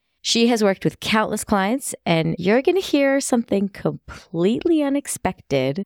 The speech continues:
about what happens when you start attempting to track your expenses.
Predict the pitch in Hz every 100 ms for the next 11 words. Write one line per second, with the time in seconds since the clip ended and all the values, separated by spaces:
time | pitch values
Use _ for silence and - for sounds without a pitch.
0 | - 175 165 143 - 160 196 311 262 -
1 | 226 233 226 208 165 151 147 - 185 240
2 | - 180 - 214 - - - 139 151 -
3 | - 147 - - 139 151 - - - -